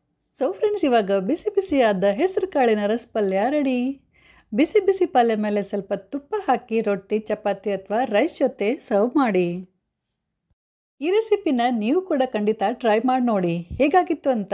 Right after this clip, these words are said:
ಕಾಮೆಂಟ್ ಮಾಡಿ ತಿಳಿಸಿ. ಇವತ್ತಿನ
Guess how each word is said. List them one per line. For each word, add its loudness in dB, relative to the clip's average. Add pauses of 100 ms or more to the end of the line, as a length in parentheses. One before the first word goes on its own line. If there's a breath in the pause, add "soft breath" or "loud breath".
ಕಾಮೆಂಟ್ -4
ಮಾಡಿ -2
ತಿಳಿಸಿ. -2 (840)
ಇವತ್ತಿನ 2